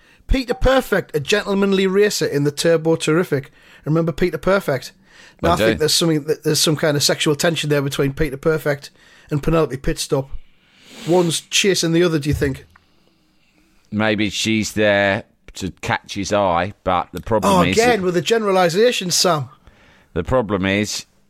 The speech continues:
Speaker 2: is
Speaker 1: She's
Speaker 2: that
Speaker 1: after his money, is she? Is that what it is?
Speaker 2: she needs a man.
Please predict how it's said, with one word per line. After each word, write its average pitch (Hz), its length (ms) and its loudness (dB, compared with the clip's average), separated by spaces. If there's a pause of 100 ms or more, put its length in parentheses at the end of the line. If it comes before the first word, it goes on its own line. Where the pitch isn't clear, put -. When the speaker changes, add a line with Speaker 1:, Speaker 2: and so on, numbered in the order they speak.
(120)
Speaker 2:
is 98 240 0
Speaker 1:
She's 87 100 -2
Speaker 2:
that 202 180 4
Speaker 1:
after 220 180 0
his 208 100 2
money, 220 340 4
is 185 80 -4
she? 214 160 2
Is - 220 -8
that 214 120 -2
what 196 120 4
it 170 80 2
is? 165 320 0 (1200)
Speaker 2:
she - 160 -8
needs 117 300 0
a 110 40 2
man. 110 360 0